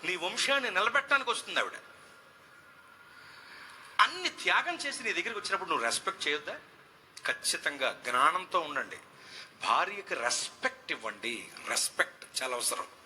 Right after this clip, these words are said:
నేను నా భార్యకు రెస్పెక్ట్ ఇస్తాను. నేను ఇప్పటికీ కూడా నా భార్య అలిసి ఉన్నప్పుడు, నీరసంగా ఉన్నప్పుడు నేను ఆమె కాళ్ళు ఒత్తుతానండి. ఇప్పటికి కూడా నా భార్య కాళ్ళు ఒత్తుతాను.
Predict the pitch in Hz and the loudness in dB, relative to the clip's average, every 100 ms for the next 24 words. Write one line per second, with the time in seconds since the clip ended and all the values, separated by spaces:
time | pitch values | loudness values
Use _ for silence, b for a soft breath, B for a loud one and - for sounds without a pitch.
0 | - B B B 190 254 247 196 170 151 | -20 B B B 0 0 4 4 4 6
1 | 180 214 202 143 139 - - - - - | 4 4 -2 0 0 0 -2 -2 -4 -8
2 | - 107 107 90 - - - B B B | -4 -4 -4 -10 -18 -20 -20 B B B
3 | B B 147 185 202 160 170 190 - 165 | B B -2 0 0 -2 -6 -10 -6 -6
4 | - 247 226 220 - 170 151 - - - | 0 -2 -2 -8 -4 2 2 2 -8 -20
5 | - - - - 143 143 127 156 185 170 | -20 -20 -10 2 2 4 6 4 4 -2
6 | 165 120 139 180 185 139 127 123 127 110 | 0 0 0 0 -4 -4 0 -2 -2 -8
7 | - - - - 113 135 151 139 139 131 | -8 -18 -20 -14 -2 2 2 2 -2 -2
8 | 117 113 110 113 104 - B B 127 127 | -4 -4 -6 -6 -8 -10 B B 0 2
9 | 120 113 - 131 160 165 135 - - 117 | 0 -2 2 4 4 -2 -10 -10 -6 -6
10 | 104 107 120 113 101 - - - - - | -6 -6 -8 -8 -12 -14 -16 -20 -20 -20
11 | - - - 110 110 123 139 - 120 135 | -20 -10 0 0 4 2 2 0 0 0
12 | 127 - - - | -4 -6 -2 -2